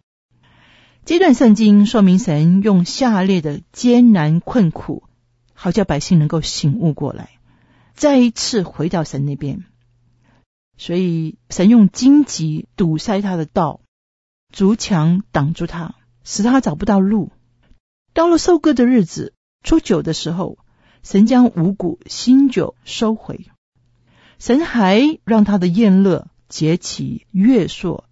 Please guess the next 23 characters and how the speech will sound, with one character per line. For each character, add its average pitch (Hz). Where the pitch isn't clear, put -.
安 254
息 147
日， 151
一 285
切 -
的 180
大 175
会 147
都 226
停 160
止 -
了。 -
葡 208
萄 208
树、 -
无 220
花 240
果 175
树 185
都 220
毁 -
坏 147
了。 -